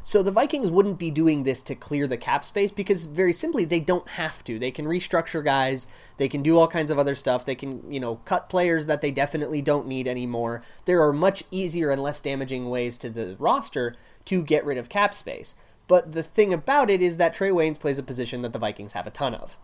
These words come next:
So in the N F L, actions speak louder than words, right? Uh, guys can get up to the podium all day and say, "Oh, you know, we believe in Trae Waynes and he's our guy, blah, blah, blah."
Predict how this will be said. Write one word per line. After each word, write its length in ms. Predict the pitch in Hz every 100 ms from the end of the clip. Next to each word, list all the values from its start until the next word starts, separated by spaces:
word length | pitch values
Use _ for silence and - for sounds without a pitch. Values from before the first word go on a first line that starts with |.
| -
So 320 | - - 156 139
in 140 | 147
the 140 | 143
N 80 | 143
F 180 | 139 -
L, 260 | 240 185 170
actions 480 | 156 - - 156 147
speak 280 | - 151 -
louder 360 | 131 135 127
than 180 | 117 107
words, 320 | 113 98 92
right? 300 | 123 127 -
Uh, 300 | 135 127 98
guys 340 | 139 147 147 -
can 160 | 147
get 140 | 139 151
up 140 | -
to 60 | 143
the 80 | 127
podium 460 | 143 139 131 127
all 240 | 131 139 131
day 380 | 147 160 139
and 120 | 127 123
say, 200 | 135 131
"Oh, 160 | 131
you 100 | 120
know, 80 | 120
we 120 | 127
believe 280 | 127 135 131
in 80 | 127
Trae 160 | 127
Waynes 300 | 131 127 123
and 80 | 117
he's 160 | 135 139
our 100 | 127
guy, 300 | 127 127 123
blah, 200 | 123 127
blah, 180 | 131 123
blah." 440 | 127 127 127